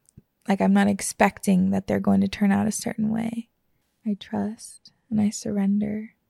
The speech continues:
and I believe that everything is working in my favor.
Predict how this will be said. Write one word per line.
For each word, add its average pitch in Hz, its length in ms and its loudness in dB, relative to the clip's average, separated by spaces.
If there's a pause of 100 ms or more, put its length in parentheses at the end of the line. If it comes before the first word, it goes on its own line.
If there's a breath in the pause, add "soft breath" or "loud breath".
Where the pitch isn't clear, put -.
(560)
and 208 120 2
I 202 80 4
believe 214 800 0 (1200)
that 220 380 -4 (200)
everything 233 540 2
is 196 160 0
working 208 320 -4
in 196 140 2
my 196 120 0
favor. 214 580 -10